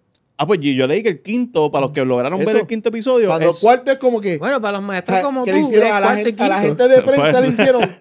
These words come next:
Speaker 2: "Toma estos cuatro, que te vas a quedar con ganas de ver ese quinto episodio".
Speaker 1: Gracias. <laughs>
Speaker 2: Y así fue,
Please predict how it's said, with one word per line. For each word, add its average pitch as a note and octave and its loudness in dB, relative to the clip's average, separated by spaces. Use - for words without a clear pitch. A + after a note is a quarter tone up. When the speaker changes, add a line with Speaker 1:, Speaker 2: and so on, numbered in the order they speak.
Speaker 2:
"Toma G#3 -2
estos B3 -4
cuatro, A#3 0
que D#3 -4
te D3 -2
vas D3 0
a D3+ -4
quedar F#3 -2
con F#3+ -8
ganas G#3 -2
de D#3+ 2
ver C#3 0
ese D3 -8
quinto D3 -8
episodio". C#3 -2
Speaker 1:
Gracias. D#4 -2
<laughs> G3+ -6
Speaker 2:
Y D3 -6
así C3+ -6
fue, A2+ -10